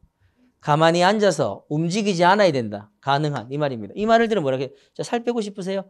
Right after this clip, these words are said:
움직이지 마세요. 라는 말 들으면 뭐예요? 정신이 혼란스럽지 않느냐. 그죠? Yet, 보세요. Yet,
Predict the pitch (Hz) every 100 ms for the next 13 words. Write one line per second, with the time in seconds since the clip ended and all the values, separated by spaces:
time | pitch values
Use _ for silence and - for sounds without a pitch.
0 | _ 127 127 127 117 113 104 104 92 _
1 | _ _ _ _ _ _ _ _ _ _
2 | _ _ _ _ _ _ 156 214 240 214
3 | 202 160 156 175 _ - 143 135 - 160
4 | 226 - _ _ _ 196 208 233 214 165
5 | - 98 98 110 _ _ _ _ _ _
6 | _ _ _ _ _ _ _ _ _ _
7 | _ _ - 170 113 95 _ _ _ _
8 | _ _ _ _ _ - - - - 202
9 | 196 - 151 160 156 147 180